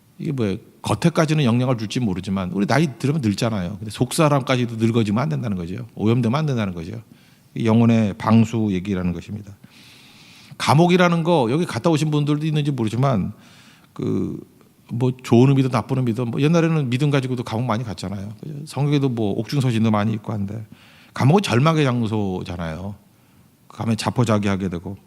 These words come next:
감옥 가면 첫날 밤은 다 운다면서요. 이제 쇼생크 탈출 보고 알았어요. 예, 거기 영화 보니까 첫날 밤 다 울잖아요. 그 간수도 들어가니까 울잖아요. 자기도 간수였다가 거기 들어가니까 첫날은 다 울어요.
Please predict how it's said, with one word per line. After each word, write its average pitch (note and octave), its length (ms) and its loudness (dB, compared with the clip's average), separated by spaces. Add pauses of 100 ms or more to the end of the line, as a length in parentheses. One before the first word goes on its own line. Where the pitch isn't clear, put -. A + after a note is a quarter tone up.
감옥 C#3 220 2
가면 E3 180 0
첫날 A3+ 240 0
밤은 D#3 180 0
다 D3+ 80 0
운다면서요. D3 640 0 (1300)
이제 G2 180 -14
쇼생크 D#3 360 0
탈출 F3+ 300 -4
보고 A2+ 200 -2
알았어요. F#2+ 340 -4 (200)
예, G2 40 -10
거기 F#2+ 340 -2
영화 A2 200 2
보니까 G#2 480 -2 (360)
첫날 D#3+ 260 -2
밤 B2 100 -4
다 G#2+ 80 -2
울잖아요. B2 420 0 (160)
그 - 100 -10
간수도 C#3 640 2
들어가니까 A#2+ 380 0
울잖아요. G#2+ 440 0 (520)
자기도 G2+ 280 -4
간수였다가 A2 760 0 (460)
거기 A2 120 2
들어가니까 A2 300 0
첫날은 E3+ 340 0
다 - 220 2
울어요. A#2 400 2